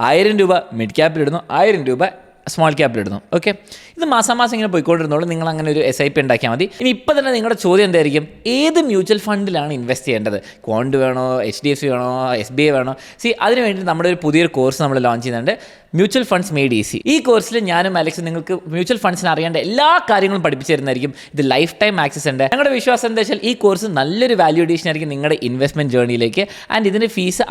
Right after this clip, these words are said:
ആയിരം മാറ്റി രണ്ടായിരം കൂടിക്കൊണ്ടിരിക്കുന്നതായിരിക്കും. അപ്പോൾ നിങ്ങൾ ആദ്യം ജോയിൻ ചെയ്യുന്ന ആൾക്കാരാണെങ്കിൽ നിങ്ങൾക്ക് ഫോർ ഡബിൾ നയൻ ജോയിൻ ചെയ്യാം. ലിങ്ക് താഴെ കൊടുത്തിട്ടുണ്ട്.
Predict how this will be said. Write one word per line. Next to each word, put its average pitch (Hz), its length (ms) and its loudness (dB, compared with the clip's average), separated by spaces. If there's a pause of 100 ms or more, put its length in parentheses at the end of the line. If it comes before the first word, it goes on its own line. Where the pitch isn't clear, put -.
ആയിരം 165 300 2
മാറ്റി 160 240 -2
രണ്ടായിരം 139 480 0
കൂടിക്കൊണ്ടിരിക്കുന്നതായിരിക്കും. 139 840 0 (140)
അപ്പോൾ 165 160 -4
നിങ്ങൾ 185 180 2
ആദ്യം 254 260 0
ജോയിൻ 254 200 4
ചെയ്യുന്ന 226 160 -2
ആൾക്കാരാണെങ്കിൽ 196 420 0
നിങ്ങൾക്ക് 190 240 -8
ഫോർ 180 120 0 (100)
ഡബിൾ 156 220 0
നയൻ 156 220 0
ജോയിൻ 151 300 4
ചെയ്യാം. 143 100 4 (420)
ലിങ്ക് 190 240 2
താഴെ 151 220 4
കൊടുത്തിട്ടുണ്ട്. 139 440 2